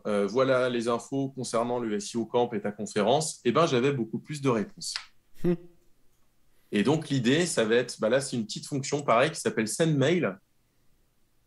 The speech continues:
Speaker 1: Donc, elle est, euh, elle est, euh, déjà écrite, hein, il y a juste à la, à la, à la, à la récupérer telle quelle et à la,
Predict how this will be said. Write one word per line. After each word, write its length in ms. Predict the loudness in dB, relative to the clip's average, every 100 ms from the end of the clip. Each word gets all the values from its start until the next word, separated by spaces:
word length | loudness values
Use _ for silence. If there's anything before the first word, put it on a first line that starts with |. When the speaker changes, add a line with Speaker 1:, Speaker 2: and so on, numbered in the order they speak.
| _ _ _ _ _ _ _ _ _ _ _ -10
Speaker 1:
Donc, 160 | 2
elle 120 | 6 8
est, 140 | 8
euh, 960 | 8 6 4 2 2 0 0 -2 -4 -4
elle 160 | -2
est, 120 | 0 2
euh, 120 | 2
déjà 300 | 0 2 2
écrite, 380 | 0 -4 -4 -2
hein, 80 |
il 60 | 0
y 40 |
a 40 | 0
juste 260 | -2 0
à 60 | 0
la, 180 | 2 -2
à 240 | -2 -2
la, 100 | 0
à 220 | 0 0
la, 80 | -2
à 140 | -2 -2
la 100 | 0
récupérer 580 | -4 -12 -4 0 0 2
telle 200 | 0 2
quelle 260 | 2 2
et 80 | 2
à 60 | 0
la, 180 | -4